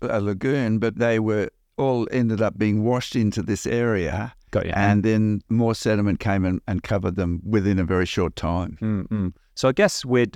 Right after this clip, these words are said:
Speaker 2: we're also delving into historical science away in here. We've got the Bible as a reference f-, to talk about Noah's flood and the floods, the waters rose and the waters fell. But then we're, we're also coming up with a story about how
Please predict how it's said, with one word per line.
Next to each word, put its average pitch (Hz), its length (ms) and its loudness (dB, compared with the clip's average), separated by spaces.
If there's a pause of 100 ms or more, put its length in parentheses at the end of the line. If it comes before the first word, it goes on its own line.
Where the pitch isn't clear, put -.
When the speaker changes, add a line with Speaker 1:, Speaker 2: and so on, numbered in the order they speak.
Speaker 2:
we're 120 240 2
also 113 320 0
delving 98 380 0
into 92 560 -2 (540)
historical 101 800 0 (180)
science 101 560 -2
away 101 260 0
in 95 100 -2
here. 92 180 -2
We've 107 180 -2
got - 180 -2
the 104 140 0
Bible 107 420 0
as 87 100 -6
a 101 60 -4
reference 107 640 -4 (280)
f-, - 100 -16
to 101 320 0 (160)
talk 110 180 0
about 104 220 2
Noah's 98 240 0
flood 110 320 0
and 90 180 -2
the 87 120 -4 (100)
floods, 101 500 -4 (340)
the 98 100 -2
waters 92 440 -2
rose 104 320 2
and 95 80 0
the 95 60 2
waters 98 520 -2
fell. 92 420 -4 (300)
But - 160 -2
then 107 300 2 (200)
we're, 127 380 2 (140)
we're 123 240 2
also 131 320 0
coming 104 300 0
up 90 80 -4
with 92 160 -4
a 98 40 -6
story 95 500 0
about 95 420 -2
how 98 480 -2